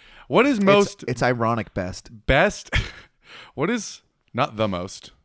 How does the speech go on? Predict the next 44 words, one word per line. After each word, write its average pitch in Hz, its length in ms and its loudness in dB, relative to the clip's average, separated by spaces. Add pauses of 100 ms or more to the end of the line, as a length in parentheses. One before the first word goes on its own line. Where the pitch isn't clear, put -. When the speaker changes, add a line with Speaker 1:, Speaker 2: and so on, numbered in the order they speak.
Speaker 1:
so 101 300 -10
I 98 60 -6
don't 104 140 -8
know 107 80 -6
where 101 100 -4
this 92 80 -8
is 95 100 -12
going. 95 220 -4
It 95 100 -10
said 123 120 -6
most 104 300 -2
best, 87 260 -4
so - 60 -14
I'm 104 60 -6
just 104 120 -12
gonna 101 120 -10
read 85 140 -8
it - 20 -8
as 78 160 -10
is. - 160 -20 (320)
What 175 160 2
is 226 160 0
most 156 460 2
best 151 340 2
answer 120 600 -4 (1040)
that 123 120 -4
you 127 200 0
have 156 260 2
got 104 420 2 (560)
when 117 240 -6
you 123 180 -2
have 113 360 -2 (100)
asked 120 540 -4
Christians 110 760 -6
why 104 300 -4
God, 104 580 -2 (380)
I 139 100 0
think 247 160 2
this 233 180 -2
is 143 180 -6 (100)
sec-, - 360 -4
English 139 120 0
Speaker 2:
Probably 131 220 2
an - 40 2